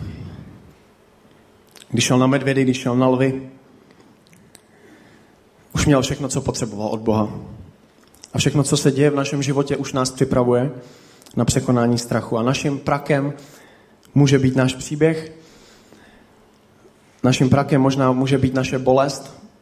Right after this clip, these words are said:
možná jedinečný dar od Boha, ale tvůj prak nemůže být prak někoho jiného.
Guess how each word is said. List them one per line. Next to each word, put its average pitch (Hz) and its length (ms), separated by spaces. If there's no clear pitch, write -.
možná 127 300
jedinečný 131 500
dar 127 180
od 127 120
Boha, 127 440
ale 123 120
tvůj 139 220
prak 135 280
nemůže 131 300
být 127 180
prak 123 360
někoho 120 300
jiného. 113 400